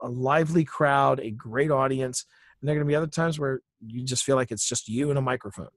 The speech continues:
But whatever the, whatever it is, you podcast with the same energy level as if you've got ten listeners or if you've got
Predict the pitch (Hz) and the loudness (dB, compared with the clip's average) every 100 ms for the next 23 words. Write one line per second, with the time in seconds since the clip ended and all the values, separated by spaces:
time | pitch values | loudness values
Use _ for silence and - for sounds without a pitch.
0 | _ _ _ _ _ _ - 139 147 143 | _ _ _ _ _ _ -4 2 4 4
1 | - 139 139 160 185 175 139 139 175 180 | 2 2 4 4 4 2 2 4 6 6
2 | 147 147 123 110 - - _ _ - 110 | 6 4 4 -2 -8 -8 _ _ -18 -12
3 | 110 139 180 170 170 170 139 120 - - | -4 0 2 4 2 2 -2 -2 -6 -8
4 | 113 - 135 143 151 165 139 117 117 110 | -6 -2 -2 -2 -2 -2 -2 -2 -4 -6
5 | 107 - _ _ _ _ _ _ _ 117 | -10 -12 _ _ _ _ _ _ _ -6
6 | 123 139 131 135 123 - - 147 175 175 | -6 -6 -4 0 -2 -4 -2 0 2 4
7 | - 175 175 - - 123 117 135 139 127 | 2 2 0 -2 -6 -6 -4 -6 -4 -4